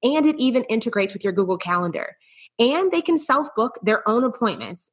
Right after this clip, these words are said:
reschedule with a click, and even pay online. You can even use Acuity Scheduling to book appointments on social media. You heard me right. With your Facebook business page or I G's booking button, your followers are literally just a click away from scheduling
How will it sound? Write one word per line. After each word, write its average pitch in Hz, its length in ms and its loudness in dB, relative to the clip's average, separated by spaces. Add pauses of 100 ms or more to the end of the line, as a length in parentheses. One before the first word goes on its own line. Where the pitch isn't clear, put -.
reschedule 285 600 0
with 311 160 0
a 339 60 2
click, 196 380 -2
and 202 120 0
even 240 220 2
pay 214 280 -2
online. 165 600 -2 (640)
You 269 120 4
can 392 140 2
even 370 300 2
use 294 140 2
Acuity 240 340 -2
Scheduling 185 460 0
to 190 80 0
book 196 180 0
appointments 180 420 -2
on 180 140 2
social 175 320 -2
media. 170 420 -2 (360)
You 262 220 2
heard 381 220 0
me 349 140 2
right. 226 300 0 (560)
With 220 200 4
your 311 160 2
Facebook 302 500 0
business 233 320 2
page 165 440 -2
or 175 180 2
I 196 200 4
G's 233 320 -2
booking 233 420 0
button, 160 360 -2
your 196 160 2
followers 240 720 2
are 202 160 2
literally 202 540 0
just 208 320 0
a 269 60 -4
click 247 260 -4
away 175 480 0
from 190 100 -2
scheduling 202 680 -2